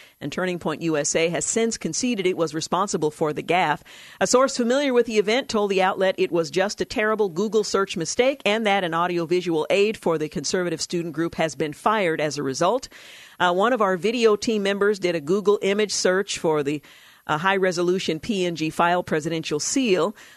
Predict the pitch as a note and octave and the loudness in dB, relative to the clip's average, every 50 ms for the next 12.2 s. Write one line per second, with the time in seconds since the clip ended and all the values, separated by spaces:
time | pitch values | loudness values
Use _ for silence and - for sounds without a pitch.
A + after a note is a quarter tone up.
0 | _ _ - D3 D3 D3 C3+ D3+ D3+ - F3+ F3 E3 D#3+ - - F#3+ F3 D#3+ D#3 | _ _ -6 -4 -4 -2 -2 -4 -2 -2 -2 -2 -2 -4 -4 -4 -2 0 0 0
1 | D3+ D#3+ F3 F3+ D#3 C#3 E3 E3+ _ - - - - - - - D#3+ D#3+ D3+ D3+ | 0 0 0 0 0 -2 -4 -8 _ -20 -20 -20 -20 -10 -4 0 0 0 2 0
2 | F3 E3 - G3+ A3 A3+ A3+ - G#3 F#3+ F#3 F#3 F#3 F#3 - - F#3+ F#3 F#3+ - | 0 0 2 2 2 2 2 2 0 2 2 0 0 -2 0 0 0 0 0 -2
3 | F#3+ - D3+ F3 G3 A3+ - - D3 - - E3+ - - D#3 F3+ G#3 B3 - - | -4 -4 -2 -2 -2 0 -2 -4 -6 -2 -2 -4 -2 0 2 2 2 2 2 -2
4 | A#3 F3+ D#3+ D3 C#3+ F3 F#3 - - D#3 D#3 D#3+ E3+ F3 F#3 E3+ D#3+ D3+ D#3 D#3 | -2 0 0 0 -2 -4 -4 -4 -2 -2 0 0 0 0 -2 -2 -2 -2 -2 -4
5 | - - D#3+ - - F#3+ F3 E3+ E3 E3 - - - E3+ E3 D#3+ F3 E3+ - C#3+ | -6 -8 -8 -6 -4 -2 -2 -2 -4 -4 -6 -4 -4 -4 -4 -4 -4 -4 -4 -6
6 | C#3+ C#3 - F3+ D#3 D#3 D3+ C3+ - - - A3 A#3+ B3 - F#3+ - - D3 C#3 | -6 -6 -4 -2 -2 -2 -2 -4 -6 -4 -2 -2 -2 0 0 -2 0 2 0 0
7 | D#3+ F3+ - - - F3+ - B2+ C3+ C#3+ D3 C3+ B2+ - _ - - - - - | 0 -2 -4 -6 -8 -10 -10 -8 -6 -6 -6 -8 -10 -14 _ -18 -18 -18 -18 -16
8 | _ - F3+ E3 E3+ F3 F3 - - G3 G3 G3 F3+ D3+ E3 C#3+ C3+ - - A3 | _ -6 -4 -2 -2 -4 -4 -2 -4 -2 -2 -2 -2 -2 -2 -2 -4 -4 -4 -2
9 | F#3 F#3 - E3+ D3+ F3 F3+ - - F3+ D#3 - - F3 D3+ - G3+ G#3 - - | -2 -2 -2 -2 -2 -2 -2 -2 -2 -2 -2 -2 -4 -6 -2 -2 -2 -2 0 -2
10 | F#3 D#3+ D3 D3 D#3 G3 - - - B3 F#3+ D#3 D3 E3 F3+ - E3+ - - E3+ | -2 -2 0 0 0 0 0 -2 -2 0 0 2 0 0 -2 -4 -10 -6 -4 -2
11 | D#3 E3 E3 - - - D3+ - D#3 D3 C#3+ D3+ D3 B2+ D#3 F#3 D3 C#3 D#3 D#3 | -2 -2 -2 -4 -6 -8 -6 -4 -6 -4 -4 -6 -6 -2 -4 -4 -2 -4 -4 -4
12 | D#3 D3+ D3 - | -4 -6 -6 -8